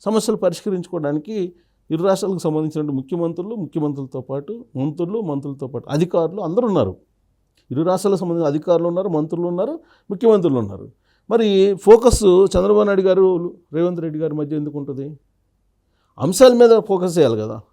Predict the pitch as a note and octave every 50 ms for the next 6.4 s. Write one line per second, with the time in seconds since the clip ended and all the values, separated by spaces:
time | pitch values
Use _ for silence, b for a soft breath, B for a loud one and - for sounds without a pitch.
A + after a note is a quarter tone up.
0 | _ _ _ _ _ _ _ _ _ _ - F3+ G#3+ G3+ B3+ B3 B3 A#3 A3+ G#3+
1 | F#3 G3 G3+ F#3 G3 F#3+ F3 F3 E3+ F3 F#3+ A#3 G#3 F#3+ F3+ E3 D3 D#3 E3+ F3
2 | F3+ F3+ F#3 F3+ F3 F3 E3+ E3 D#3 D#3 D3+ D3 D3+ C3+ - - C#3 C3+ - -
3 | A3 B3+ C#4 _ _ _ _ _ - E3+ F3+ F#3+ F#3+ F#3+ F#3 F3 E3+ D#3+ D3+ D3+
4 | D3 D3 C#3+ C#3+ - D3+ C#3+ C3+ C#3 B2 A2 B2+ - _ _ _ _ _ _ _
5 | - C3+ D3+ D#3+ E3+ D#3 D3+ D3 C#3+ C3+ C#3+ C3 A#2+ - B2+ A#2 - - C3+ B2+
6 | B2 A#2 A2 G#2+ G#2+ - - C#4+